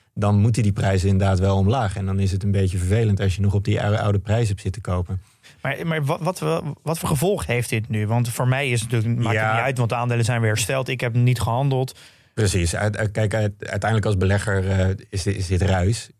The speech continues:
Speaker 1: Kijk, voor de beurs is het, is het best wel lelijk dat dit zo, zo uit de hand loopt.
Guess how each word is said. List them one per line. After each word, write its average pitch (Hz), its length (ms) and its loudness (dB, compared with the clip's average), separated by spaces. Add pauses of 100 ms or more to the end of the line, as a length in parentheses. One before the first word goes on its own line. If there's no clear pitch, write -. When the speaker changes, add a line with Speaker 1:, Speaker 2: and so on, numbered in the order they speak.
(240)
Speaker 1:
Kijk, 95 180 -6
voor 107 120 0
de 98 60 4
beurs 107 280 2
is 95 140 2
het, 95 240 0
is 95 120 -4
het 87 100 -2
best 95 160 -2
wel 95 120 2
lelijk 95 420 2
dat 95 160 -6
dit 87 180 -2
zo, 95 460 0
zo 87 220 -2
uit 95 200 -2
de 87 60 -4
hand 90 220 0
loopt. 95 360 0